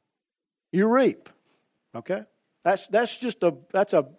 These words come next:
divine principle that, that never changes. And, and what happens is the responsibility for those choices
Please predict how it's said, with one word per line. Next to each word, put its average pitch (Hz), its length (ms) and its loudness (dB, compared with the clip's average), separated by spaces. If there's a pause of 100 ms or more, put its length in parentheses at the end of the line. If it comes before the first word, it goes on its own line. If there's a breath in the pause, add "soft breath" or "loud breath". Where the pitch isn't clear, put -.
(180)
divine 185 540 2
principle - 640 -4 (720)
that, 147 280 2
that 147 220 -2
never 220 640 0
changes. 156 800 -6 (680 loud breath)
And, 202 200 2
and 202 240 -2
what 220 160 0
happens 247 400 0
is 202 240 0 (320 loud breath)
the 175 80 0
responsibility 226 1040 0
for 165 140 -4
those 165 280 0
choices 233 920 -4